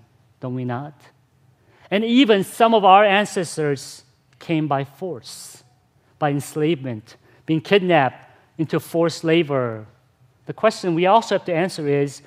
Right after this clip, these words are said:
so how can we say that that was still good? How can we say that all this was still good? Because at the, surely at the moment of suffering and forced enslaved slavery,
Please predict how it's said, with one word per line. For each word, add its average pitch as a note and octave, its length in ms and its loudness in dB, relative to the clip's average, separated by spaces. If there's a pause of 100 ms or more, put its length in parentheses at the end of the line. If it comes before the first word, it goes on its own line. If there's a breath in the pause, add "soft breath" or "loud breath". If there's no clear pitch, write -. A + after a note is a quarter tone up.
(160 soft breath)
so F#3 140 -2
how A#3 200 4
can B3+ 200 -4
we G3 100 -4
say A3 300 0
that E3 240 0
that A#3+ 200 2
was E3+ 140 -4
still D3 580 -4 (480)
good? B2+ 440 0 (640 soft breath)
How G#3+ 140 8
can A3 140 0
we G3+ 80 2
say A3+ 360 4
that F#3 160 4
all G3 460 4
this - 640 2 (1700)
was C#3 200 -6
still E3+ 300 -2
good? C3+ 420 0 (500)
Because D#3 340 -4
at D3 120 -6
the, C#3 60 -6
surely C#3+ 600 -4
at C3+ 160 -12
the C3 80 -8
moment E3 480 -2
of C#3+ 140 -12
suffering D3 640 -6
and C3 180 -10
forced D#3 540 -6
enslaved C#3+ 420 -8
slavery, C3+ 640 -8